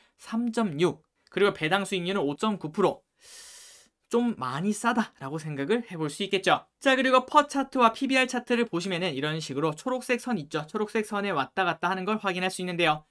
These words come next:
이때는 최근 한 삼, 사 년을 보면은 거의 역사적 저점이다라고 볼 수 있을 것 같습니다.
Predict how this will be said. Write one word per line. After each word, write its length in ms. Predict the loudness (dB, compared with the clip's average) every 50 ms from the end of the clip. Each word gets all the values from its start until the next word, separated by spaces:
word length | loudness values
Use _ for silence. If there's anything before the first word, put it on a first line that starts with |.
| _
이때는 420 | -4 -4 2 4 4 4 4 2 -2
최근 300 | -2 -2 -2 0 2 2
한 80 | 2
삼, 220 | 2 0 -2 -4 -4
사 120 | -2 0
년을 220 | 0 2 2 0 0
보면은 400 | -2 -2 -2 0 0 -2 -2 -2
거의 320 | -2 -2 0 0 0 -2
역사적 440 | -2 -4 -4 -2 -2 -2 -2 -2 -4
저점이다라고 800 | -6 -8 -6 -4 -4 -2 2 2 4 4 4 2 0 -2 -2 -2
볼 160 | -2 -2 -2
수 100 | -2 -2
있을 160 | -4 -4 -2
것 80 | -2 -2
같습니다. 520 | -2 -2 -4 -2 2 2 2 2 2 -4